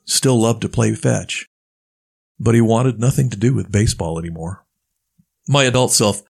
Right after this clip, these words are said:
looks back at my little friend, and the natural arrogance and ego in me wonders why I was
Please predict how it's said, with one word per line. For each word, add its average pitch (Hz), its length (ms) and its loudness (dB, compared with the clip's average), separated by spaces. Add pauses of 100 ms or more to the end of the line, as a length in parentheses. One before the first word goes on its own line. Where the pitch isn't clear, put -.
(220)
looks 135 200 0
back 120 340 2
at 117 80 -4
my 117 80 -2
little 117 200 0
friend, 90 500 -8 (320)
and 107 360 0 (100)
the 117 120 0
natural 139 460 2
arrogance 107 500 2
and 98 80 0
ego 104 560 0
in 104 180 0
me 95 300 -2
wonders 123 400 0
why 113 580 0
I 104 200 -2
was 101 420 -4